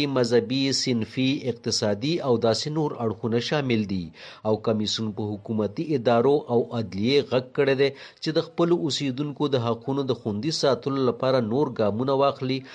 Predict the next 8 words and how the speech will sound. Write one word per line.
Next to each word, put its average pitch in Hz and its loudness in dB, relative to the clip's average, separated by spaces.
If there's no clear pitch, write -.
او 147 4
د 151 0
بشري 160 2
حقونو 156 -2
چې 147 -4
څومره 151 0
نړیوال 123 4
تړونونه 131 2